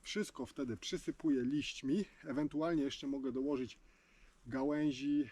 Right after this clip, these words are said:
jakiejś, y, igliwia, y, połamanych, y, gałęzi sosny i tak wszystko to, gdy zbuduję, wchodzę do środka, zastawiam sobie wejście.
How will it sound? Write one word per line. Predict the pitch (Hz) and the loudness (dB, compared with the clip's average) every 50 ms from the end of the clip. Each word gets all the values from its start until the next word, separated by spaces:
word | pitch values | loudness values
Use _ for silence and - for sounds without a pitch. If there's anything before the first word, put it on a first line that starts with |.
| - - | -4 -6
jakiejś, | 143 135 - - - 131 127 127 - - - - - | -6 -6 -4 -2 0 0 0 0 -2 -4 -10 -12 -12
y, | 143 135 123 123 120 120 120 113 101 - - - - | -8 -6 -4 -4 -2 -4 -4 -6 -8 -10 -14 -14 -8
igliwia, | - 135 123 123 147 175 165 135 139 151 139 139 135 - - - - - - - - - - - | -6 -6 -2 0 0 0 2 2 2 2 2 0 -4 -6 -12 -20 -20 -20 -20 -20 -20 -20 -14 -10
y, | 127 120 120 117 120 107 - | -6 -4 -4 -4 -4 -6 -4
połamanych, | - 143 135 135 143 143 139 135 135 135 123 - - - | -2 0 0 0 0 0 0 0 -2 -2 -4 -6 -8 -8
y, | 139 131 127 123 123 123 120 117 | -6 -4 -2 0 0 -2 -2 -2
gałęzi | 117 135 135 135 135 123 117 127 | -2 0 0 0 0 -2 -2 -4
sosny | - - 185 175 - - - 160 156 165 156 - - - - _ - - - | -6 -6 -6 -6 -6 -4 -2 0 0 0 -2 -4 -12 -20 -20 _ -20 -10 -6
i | 202 196 - | -6 -6 -4
tak | - 151 - | -4 -6 -6
wszystko | - - 190 175 - - 151 147 - - - - - - _ - - | -6 -8 -8 -8 -6 -6 -8 -8 -8 -12 -20 -20 -20 -20 _ -16 -6
to, | - 175 160 135 | -2 -2 0 0
gdy | 131 147 135 | 2 0 0
zbuduję, | 131 135 139 135 156 175 175 170 170 147 - - - - - | 0 -2 -2 0 0 2 2 0 0 -2 -6 -12 -20 -20 -18
wchodzę | - - 175 175 156 151 | -8 -2 0 2 2 2
do | 127 127 | 2 0
środka, | 117 - 160 165 165 - - - 156 151 - - - - - - - - - | -2 -2 -2 -4 -4 -4 -4 -6 -6 -6 -6 -10 -20 -20 -20 -20 -18 -12 -6
zastawiam | 123 117 143 139 - - 165 143 143 139 131 | 0 2 2 2 2 2 2 2 2 2 0
sobie | - 139 123 123 113 | -2 -2 0 0 2
wejście. | 117 151 156 143 - - - | 2 4 4 4 2 0 -8